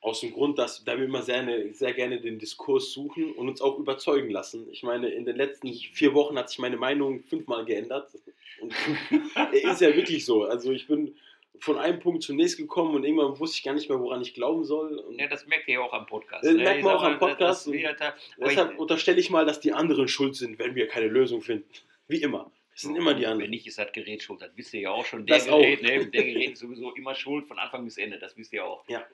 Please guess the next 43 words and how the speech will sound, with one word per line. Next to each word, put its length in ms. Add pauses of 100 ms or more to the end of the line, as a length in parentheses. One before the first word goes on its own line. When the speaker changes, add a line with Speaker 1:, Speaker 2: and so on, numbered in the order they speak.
(140)
Speaker 1:
das 160
stimmt. 260 (160)
Speaker 2:
Mhm. 400
Speaker 1:
Ein 100
Profilax 500
kann 180
keine 220
Schuld 240
haben. 220 (520)
Speaker 2:
Sowieso. 440 (1120)
Ja, 180
aber 160
es 100
ist 120
ja 140
wirklich 300
sehr, 140
sehr 140
schwer. 400 (220)
So, 120
und 140 (600)
jetzt, 320 (120)
was 160
für 140
Auswirkungen 580
hat 140
das? 180
Also, 200
wenn 260
wir 80
jetzt 180
überlegen, 520
wenn 180
ihr 160
jetzt 180
auch 140
der 120
Meinung 300
seid, 340 (640)
die 120
Maßnahmen 520
sind 180
überzogen, 580